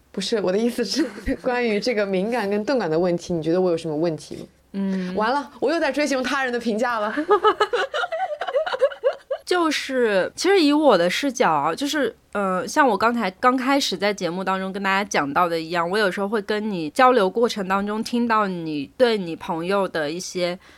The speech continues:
Speaker 2: 描述，或者是你对你朋友做的一些事情，我会偶尔觉得这个事情是不是有一点不 OK。但是因为我们两个关系很，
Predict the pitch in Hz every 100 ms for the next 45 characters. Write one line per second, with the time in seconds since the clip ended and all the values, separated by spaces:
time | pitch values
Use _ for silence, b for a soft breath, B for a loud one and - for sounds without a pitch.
0 | B - 196 156 190 294 247 226 202 220
1 | 208 180 175 240 190 180 175 190 226 196
2 | 208 202 233 202 160 165 - 180 220 196
3 | 190 160 180 180 285 254 262 233 185 -
4 | - 240 190 - 233 165 131 - 180 123
5 | 90 - - 208 196 196 180 180 - 403
6 | 403 - 311 254 339 392 214 254 233 254
7 | 277 294 285 247 214 165 156